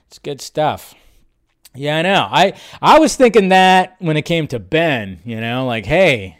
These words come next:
he's, you know, have Kevin Smith be involved with the Batfleck movie, so, 'cause, you know, Kevin Smith's, like, a huge, huge Batman fan. Um, but, I mean, I don't know.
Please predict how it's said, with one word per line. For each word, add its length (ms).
he's, 920
you 100
know, 160
have 340
Kevin 300
Smith 340
be 120
involved 480
with 140
the 120
Batfleck 580
movie, 380
so, 400
'cause, 200
you 100
know, 160
Kevin 300
Smith's, 340
like, 160
a 40
huge, 600
huge 260
Batman 480
fan. 440
Um, 540
but, 140
I 100
mean, 180
I 100
don't 140
know. 280